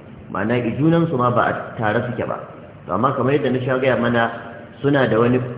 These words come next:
dabara. Idan ba Yahude zai yi faɗa da Musulmi, to, yakan nemi taimakon Kirista ya taya shi. Kuma shi Kirista ya yarda ya taimaki ba Yahude dan su yaƙi Musulmi, tare da bai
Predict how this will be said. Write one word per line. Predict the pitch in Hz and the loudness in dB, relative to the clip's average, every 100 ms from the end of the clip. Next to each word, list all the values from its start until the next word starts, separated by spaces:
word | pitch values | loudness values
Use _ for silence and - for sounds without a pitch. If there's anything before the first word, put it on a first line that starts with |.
| - 110 | -6 0
dabara. | 104 117 120 117 87 - - | 2 6 6 6 4 -2 -8
Idan | 92 113 147 139 | -2 2 2 4
ba | 123 | 6
Yahude | 131 135 143 127 113 | 4 4 0 2 0
zai | 117 117 | 2 0
yi | 117 | 0
faɗa | 131 110 98 | -2 -2 -2
da | |
Musulmi, | 95 92 98 98 98 95 - - - | -2 -4 -4 -4 -6 -8 -14 -18 -6
to, | 107 | 0
yakan | 127 131 117 | 0 2 2
nemi | 110 110 120 | 2 0 0
taimakon | 117 107 120 113 | 0 0 0 -2
Kirista | 120 117 117 107 | 0 -2 0 -2
ya | 87 | -2
taya | 107 82 - | -2 -4 -6
shi. | - - - - - - - - | -12 -16 -18 -18 -16 -16 -16 -8
Kuma | 113 127 | 0 2
shi | 127 135 | 2 0
Kirista | 143 151 156 139 | 2 0 2 4
ya | 120 135 | 6 6
yarda | 143 117 135 | 6 4 4
ya | 127 | 4
taimaki | 127 110 107 135 | 2 0 -2 0
ba | 120 | 2
Yahude | 127 143 143 139 135 - - 92 | 2 0 0 0 -2 -6 -8 2
dan | 131 139 - | 4 4 2
su | |
yaƙi | 120 110 107 | 0 0 0
Musulmi, | 123 120 117 92 95 - | 0 0 -2 -4 -4 0
tare | 113 127 | 2 4
da | 139 | 4
bai | 113 127 | 4 4